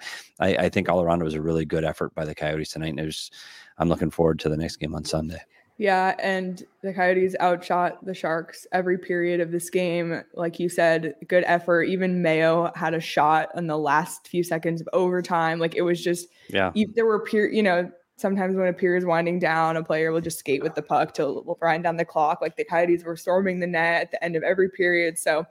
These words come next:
Speaker 2: you know, we've kind of said it all already about this game, but great effort.
Speaker 1: Yeah, and then we started talking about next week. We talked about they've got four divisional matchups with Dallas, Winnipeg, Chicago, and Nashville all coming in town.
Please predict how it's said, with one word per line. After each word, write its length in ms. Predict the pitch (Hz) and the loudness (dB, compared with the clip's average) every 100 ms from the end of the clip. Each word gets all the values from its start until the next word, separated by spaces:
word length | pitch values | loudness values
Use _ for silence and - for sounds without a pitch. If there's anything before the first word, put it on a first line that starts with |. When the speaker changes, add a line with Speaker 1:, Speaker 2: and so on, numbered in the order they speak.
| - - - - - - | -14 -20 -20 -20 -20 -6
Speaker 2:
you 80 | |
know, 160 | 175 160 | 0 0
we've 220 | 165 202 | 2 2
kind 200 | 220 202 | 2 0
of 80 | 196 | 0
said 180 | - 175 | 0 2
it 60 | |
all 280 | 160 165 160 | 4 4 2
already 520 | - 160 160 156 156 - _ _ - | 2 0 0 -2 -4 -6 _ _ -2
about 280 | 156 147 - | 2 2 0
this 200 | 156 - | -8 -6
game, 340 | 120 143 - | -6 -6 -4
but 280 | - - - - _ _ - - | 0 0 -2 -8 _ _ -18 -2
great 200 | 185 175 | 0 2
effort. 240 | 156 156 | -2 0
Speaker 1:
Yeah, 80 | 127 | 2
and 100 | 127 | 2
then 100 | 135 | 2
we 80 | 139 | 2
started 240 | - 127 | 2 0
talking 180 | 120 117 | 2 2
about 120 | 110 | 2
next 300 | 101 104 - | 2 -2 -2
week. 220 | 123 139 - | -4 -4 -4
We 120 | 87 | -2
talked 200 | 92 95 | 2 2
about 160 | 90 87 | 2 2
they've 200 | 90 82 | 0 0
got 180 | 87 - | -2 -2
four 280 | - 98 | -2 0
divisional 440 | 101 92 98 101 92 | 2 2 0 2 0
matchups 500 | 90 87 85 95 87 | 0 0 0 -2 -2
with 140 | 85 | -4
Dallas, 360 | 82 82 92 - | 2 2 2 0
Winnipeg, 380 | 87 85 101 87 | -4 0 -2 -2
Chicago, 460 | 82 85 87 92 | -2 2 2 0
and 100 | 85 | -2
Nashville 420 | 82 85 - 87 | -2 -4 -2 2
all 140 | 82 87 | 2 0
coming 260 | 87 85 | -2 -4
in 100 | 82 | -6
town. 480 | 78 78 90 78 73 | -4 -2 -2 -4 -10